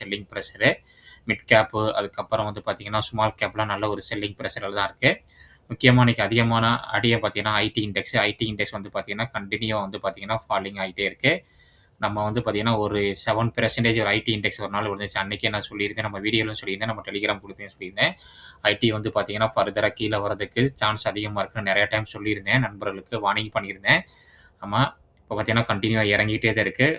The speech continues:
ஐ டி இண்டெக்ஸ் வந்து பார்த்தீங்கன்னா, இப்ப டபுள் டாப் போட்டிருக்கு. நம்ம டெக்னிக்கல் பார்க்கலாம். ஐ டி இண்டெக்ஸ் இன்னைக்கு நாலரை பர்சன்டேஜ், almost அஞ்சு பர்சன்டேஜ் கிட்ட பார்த்தீங்கன்னா, இன்னைக்கு நல்ல ஒரு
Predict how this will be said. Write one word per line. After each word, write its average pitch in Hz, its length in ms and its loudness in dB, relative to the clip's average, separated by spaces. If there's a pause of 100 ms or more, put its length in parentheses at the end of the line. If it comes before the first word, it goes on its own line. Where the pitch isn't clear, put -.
(280)
ஐ 110 140 0
டி 113 160 -2
இண்டெக்ஸ் 110 320 0
வந்து 104 160 -4
பார்த்தீங்கன்னா, 107 320 -2
இப்ப 98 120 -4
டபுள் 107 280 0
டாப் 110 200 2
போட்டிருக்கு. 95 420 -4
நம்ம 101 220 -4
டெக்னிக்கல் 101 440 -6
பார்க்கலாம். 101 440 0 (460)
ஐ 107 120 2
டி 113 100 0
இண்டெக்ஸ் 110 220 0
இன்னைக்கு 98 200 -4
நாலரை 107 300 2
பர்சன்டேஜ், 104 480 -4
almost 104 380 -2
அஞ்சு 98 220 -4
பர்சன்டேஜ் 107 380 -2
கிட்ட 104 120 -2
பார்த்தீங்கன்னா, 101 300 -4
இன்னைக்கு 98 160 -6
நல்ல 101 160 -2
ஒரு 98 140 -2